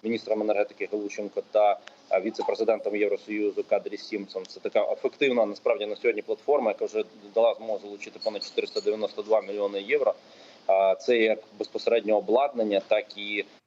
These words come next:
фінансова допомога, е, так і, м, безпосередньо самі установки, які надаються на запити енергокомпаній для того, щоб вони швидко змогли виконати ремонтну кампанію. Саме це і є запорукою, насправді,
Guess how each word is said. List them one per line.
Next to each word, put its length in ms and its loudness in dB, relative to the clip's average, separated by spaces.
фінансова 480 2
допомога, 600 2
е, 500 4
так 160 2
і, 240 2
м, 720 0
безпосередньо 580 0
самі 260 0
установки, 920 0
які 220 -6
надаються 500 -2
на 80 -14
запити 380 0
енергокомпаній 920 0
для 80 -10
того, 200 4
щоб 160 -10
вони 160 -10
швидко 320 -10
змогли 280 0
виконати 440 0
ремонтну 420 0
кампанію. 600 0
Саме 220 2
це 200 0
і 140 -6
є 180 2
запорукою, 600 2
насправді, 640 0